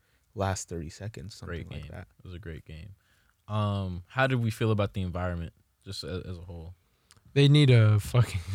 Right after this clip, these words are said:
Speaker 3: <laughs> like, they should not let people like me in. <laughs> Like, that shit,
Speaker 2: <laughs>
Speaker 3: that just can't happen, bro. It's not, y-, you know, it's, uh, obviously the N B A players, um, it's not, I don't wanna say it causes them to,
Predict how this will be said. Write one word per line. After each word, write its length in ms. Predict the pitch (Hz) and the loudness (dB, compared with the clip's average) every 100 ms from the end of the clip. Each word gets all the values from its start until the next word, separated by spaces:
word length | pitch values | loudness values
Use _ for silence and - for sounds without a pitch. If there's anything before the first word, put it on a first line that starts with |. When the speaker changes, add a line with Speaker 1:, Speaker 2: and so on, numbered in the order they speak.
| 92 | -8
Speaker 3:
<laughs> 240 | - _ | -10 _
like, 400 | 127 120 - - _ 151 143 | -2 -2 -4 -10 _ -18 0
they 160 | 135 127 | 4 6
should 220 | 147 123 | 6 6
not 280 | 120 120 131 | 4 4 2
let 220 | 120 107 | 2 2
people 280 | 123 117 117 | 0 0 0
like 220 | 117 110 | 0 2
me 220 | 120 113 | 4 4
in. 220 | 110 110 - | 4 2 0
<laughs> 40 | - _ - 165 - | -8 _ -20 -8 -2
Like, 160 | 120 | 2
that 140 | 131 135 | 6 8
shit, 380 | 202 190 156 156 | 8 8 6 6
Speaker 2:
<laughs> 0 | |
Speaker 3:
that 140 | 143 | 6
just 220 | 135 131 | 6 4
can't 160 | - 131 | 6 6
happen, 380 | 113 113 107 104 | 6 6 2 2
bro. 320 | 104 104 104 - _ _ - | 2 0 0 -2 _ _ -2
It's 220 | 135 - | 0 4
not, 300 | 156 156 - - _ _ - | 6 4 2 -6 _ _ -8
y-, 60 | 202 | -4
you 180 | 190 190 | 2 6
know, 280 | 151 123 131 | 8 8 6
it's, 480 | 165 143 - - | 4 4 4 4
uh, 80 | 151 | 6
obviously 680 | 135 131 127 180 190 151 160 | 8 8 6 6 6 6 6
the 140 | 139 | 6
N 100 | 139 | 6
B 120 | 143 | 6
A 40 | 135 | 4
players, 380 | 135 135 131 123 127 _ 139 - | 6 6 6 4 0 _ -18 -6
um, 480 | 127 113 107 107 113 _ _ - | 2 4 4 2 -2 _ _ -4
it's 180 | 151 - | -2 2
not, 300 | 240 208 175 - - | 4 4 0 -14 -8
I 160 | - 175 | 2 4
don't 100 | 196 | 6
wanna 120 | 156 | 6
say 200 | 160 143 | 6 4
it 120 | 113 | 4
causes 540 | - 117 143 156 160 | 0 4 4 4 2
them 280 | 147 160 160 - | 2 2 0 -2
to, 500 | - 131 120 110 104 | 2 4 4 4 2